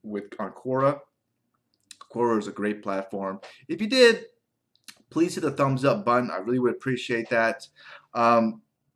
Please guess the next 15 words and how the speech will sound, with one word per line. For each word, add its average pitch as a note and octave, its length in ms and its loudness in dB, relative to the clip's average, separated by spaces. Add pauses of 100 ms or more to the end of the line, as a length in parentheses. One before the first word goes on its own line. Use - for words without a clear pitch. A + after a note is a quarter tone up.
(480)
another F#3 260 6
thing F#3 220 2
too E3 280 4
is D3 100 0
if C#3+ 140 -2
you're F#3+ 260 -4
really, C#4+ 320 4
really G#3 220 6
serious E3 520 2
about B2+ 240 0
making B2+ 400 0
money A#2+ 240 0 (140)
with B2 160 2
affiliate D3 460 -4
marketing, D#3+ 520 -8